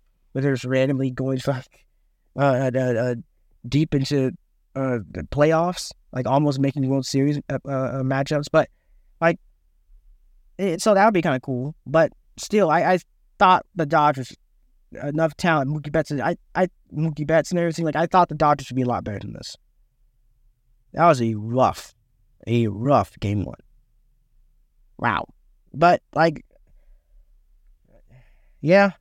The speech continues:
but y-, look, I'll say this. I still have, I still think the Dodgers. I still have belief in the Dodgers. And, uh, my Twins still look, the Twins still look good. So who knows? Like, I, I, I got those two right. Braves and the Orioles, though, yeah,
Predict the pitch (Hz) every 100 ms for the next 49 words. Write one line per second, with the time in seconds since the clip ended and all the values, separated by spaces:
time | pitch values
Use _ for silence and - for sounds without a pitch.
0 | _ _ 165 226 247 - - - _ _
1 | _ _ _ - 202 120 _ _ 170 208
2 | 202 147 151 190 - 233 226 226 - _
3 | - 175 - 208 208 214 180 156 131 110
4 | 104 131 202 196 185 143 147 139 131 131
5 | 175 180 175 175 - 277 311 262 - 285
6 | 285 269 202 - 302 285 277 254 277 302
7 | - 233 220 - 262 254 220 208 202 196
8 | 214 214 214 226 214 226 262 - 160 147
9 | 147 _ _ _ - 151 233 269 277 254
10 | 208 190 175 233 302 302 294 285 311 294
11 | _ _ _ _ _ _ _ - 147 170
12 | 202 208 208 208 208